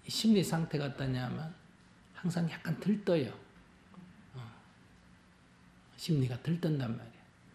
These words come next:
그리고 이제 이성에 대한 그 뭐라고 딱 뚜렷이 말할 수는 없지만, 그러니까 안정된 심리에서의 이성을 대하는 게 아니고 약간 불안정한 심리 상태로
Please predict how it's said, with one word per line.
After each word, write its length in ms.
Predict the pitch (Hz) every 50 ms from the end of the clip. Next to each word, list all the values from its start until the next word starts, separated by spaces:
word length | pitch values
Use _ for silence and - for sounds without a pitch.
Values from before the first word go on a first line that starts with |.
| - - - - - - -
그리고 340 | - 170 170 165 160 180 190
이제 140 | 170 139 127
이성에 480 | 143 160 160 - 170 170 165 156 135
대한 340 | 135 143 139 131 135 156 151 - - - - - - - - - - - - - -
그 120 | - -
뭐라고 460 | 147 147 151 151 147 156 175 165 170 -
딱 220 | - - - -
뚜렷이 760 | - 247 - 294 - - 285 - - - - - 285 277 277
말할 320 | 254 233 175 143 160 147 139
수는 260 | 131 - 143 127 123
없지만, 360 | 120 - - 135 120 127 139 139 139 - - - - - - - - - - -
그러니까 140 | - - -
안정된 520 | 135 135 139 160 165 175 175 190 196 202
심리에서의 960 | 190 - - 220 214 208 202 196 185 175 170 160 160 - - 165 160 156 139 135
이성을 340 | 131 - - 143 143 135 127
대하는 380 | 123 131 127 123 127 127 123
게 60 | 117 113
아니고 460 | 113 110 110 110 - 156 165 - - - - - - - - - -
약간 260 | - - - 175 151
불안정한 600 | - 214 220 226 233 240 233 233 202 185 170 160
심리 840 | 135 - - 143 139 135 127 127 123 120 110 104 - - - - 135 135
상태로 560 | - - 143 143 139 135 - 135 143 160 165